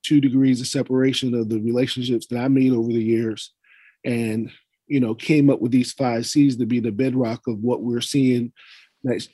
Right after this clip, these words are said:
is on track to be something special. But it's still an untold story because we still need to cash that check, sure, you know what I'm saying? But I can tell you, we're doing a good job of, uh,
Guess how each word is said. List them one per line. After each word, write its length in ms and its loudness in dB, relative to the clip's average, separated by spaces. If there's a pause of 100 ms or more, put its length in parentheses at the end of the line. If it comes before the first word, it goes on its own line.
(140)
is 200 0
on 240 0
track 440 2
to 120 0
be 240 4
something 480 -2
special. 600 -2 (640)
But 140 2
it's 120 2
still 460 6 (200)
an 120 -4
untold 480 2
story 380 2
because 340 0
we 140 4
still 340 4
need 320 4
to 400 0 (520)
cash 340 2
that 220 0
check, 300 4 (540)
sure, 280 -2 (180)
you 120 2
know 80 4
what 60 2
I'm 60 0
saying? 380 0
But 160 2
I 140 -2
can 200 0
tell 300 4
you, 280 2 (580)
we're 100 2
doing 300 8
a 80 2 (140)
good 240 4
job 520 4 (500)
of, 300 -4
uh, 340 -2